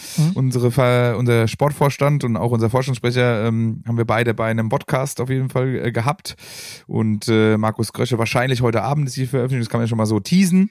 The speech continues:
Speaker 1: Mhm.
Speaker 2: Axel Hellmann kommt dann noch um Weihnachten rum, beziehungsweise zwischen den Jahren. Also da könnt ihr euch auf alle Fälle schon mal auf, ja, viel Content freuen. Und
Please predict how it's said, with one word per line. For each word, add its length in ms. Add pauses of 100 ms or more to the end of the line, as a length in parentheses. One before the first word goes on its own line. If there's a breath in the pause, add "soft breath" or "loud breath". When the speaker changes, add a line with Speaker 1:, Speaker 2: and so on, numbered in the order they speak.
(140)
Speaker 1:
Mhm. 200 (240 loud breath)
Speaker 2:
Axel 280
Hellmann 280
kommt 240
dann 140
noch 500
um 160
Weihnachten 420
rum, 160
beziehungsweise 420
zwischen 200
den 100
Jahren. 300
Also 200
da 140
könnt 220
ihr 40
euch 120
auf 80
alle 160
Fälle 160
schon 100
mal 60
auf, 400 (180)
ja, 220 (720 loud breath)
viel 260
Content 600
freuen. 460
Und 340